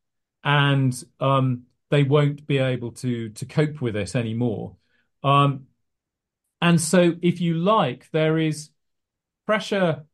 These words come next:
growing from Henry and Cromwell at the same time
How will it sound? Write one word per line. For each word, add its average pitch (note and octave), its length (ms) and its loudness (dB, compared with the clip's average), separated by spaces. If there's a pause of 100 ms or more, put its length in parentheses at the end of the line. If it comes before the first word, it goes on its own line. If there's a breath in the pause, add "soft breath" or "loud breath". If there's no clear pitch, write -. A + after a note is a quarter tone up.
growing D#3 680 0 (420)
from C3+ 440 -2 (500)
Henry B2+ 240 -6
and A2+ 100 -10
Cromwell D3 560 -2 (420 soft breath)
at F3+ 180 0
the E3 80 0
same G#3+ 520 2
time C#3 720 -4